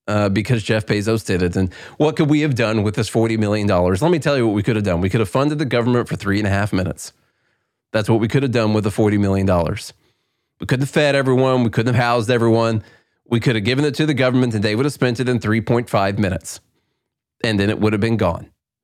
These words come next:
That's, and, and we'd have, like, what we have right now. Okay. Our deficit is over a trillion dollars, closer to two trillion dollars. And we're printing money to pay for these deficits. Well, no, this forty million dollar clock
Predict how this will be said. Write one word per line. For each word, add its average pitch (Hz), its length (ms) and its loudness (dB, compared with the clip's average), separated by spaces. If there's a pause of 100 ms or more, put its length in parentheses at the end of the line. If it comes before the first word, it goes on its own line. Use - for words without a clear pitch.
(200)
That's, - 420 -6 (380)
and, 95 260 -4 (340)
and 95 120 0
we'd 98 140 0
have, 98 300 -2
like, 98 180 -4
what 98 140 0
we 92 100 -2
have 95 220 0
right 101 160 2
now. 85 220 -4 (340)
Okay. 104 420 -2
Our 101 140 0
deficit 92 680 -4
is 85 240 -6
over 110 260 2
a 92 60 0
trillion 143 500 0
dollars, 113 560 0 (320)
closer 143 380 0
to 131 120 -2
two 143 240 0
trillion 113 380 0
dollars. 85 480 -2 (880)
And 113 200 2
we're 113 120 2
printing 160 540 0
money 131 400 -2 (760)
to 151 120 -2
pay 147 260 0
for 143 140 -4
these 135 220 -2
deficits. 127 720 -4 (1040)
Well, 139 220 2
no, 123 200 4
this 110 140 0
forty 127 240 2
million 107 260 0
dollar 95 240 2
clock 90 400 0